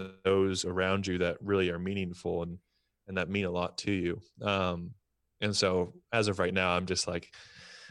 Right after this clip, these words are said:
I just wanna get, gonna get home and just spend time with family. And, and that's, that's for right now, that's, like, on my horizon. And,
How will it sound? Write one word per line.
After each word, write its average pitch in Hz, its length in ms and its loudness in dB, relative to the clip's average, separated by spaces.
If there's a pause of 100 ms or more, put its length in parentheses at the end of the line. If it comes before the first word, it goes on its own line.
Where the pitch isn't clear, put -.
(140)
I 98 100 4
just 101 120 2
wanna 98 160 4
get, 98 260 6
gonna 98 180 2
get 101 180 4
home 101 400 2
and 90 120 0
just 90 280 2
spend 95 320 0
time 92 200 -2
with 87 120 -4
family. 90 640 -2
And, 85 420 -4 (520)
and 95 160 0
that's, 87 320 0
that's 92 240 2 (100)
for 107 220 4
right 104 200 4
now, 92 220 4
that's, 92 220 2
like, 95 160 0
on 90 160 0
my 87 140 -2
horizon. 85 560 -2
And, 85 220 -8